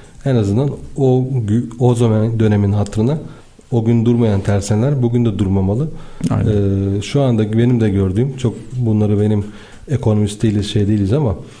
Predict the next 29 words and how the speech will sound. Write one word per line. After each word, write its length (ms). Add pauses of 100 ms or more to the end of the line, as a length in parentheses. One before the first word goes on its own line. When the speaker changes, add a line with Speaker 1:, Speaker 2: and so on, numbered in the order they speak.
(300)
Speaker 1:
yeni 280
inşaat 320
sektörünün 480
en 200
büyük 200
sıkıntısı 340
şu 100
anda 180
teminat 420
mektubu 360
ile 120
ilgili 300
destek. 420 (680)
Bankaların, 560 (200)
özellikle 420
Exim 340
Bank'ın 360
bu 80
konuda 380
biraz 300
daha 180
herhalde 440 (280)
konuya 320
el 120
atması 380
lazım. 300
Çünkü 260
iş 380
var, 140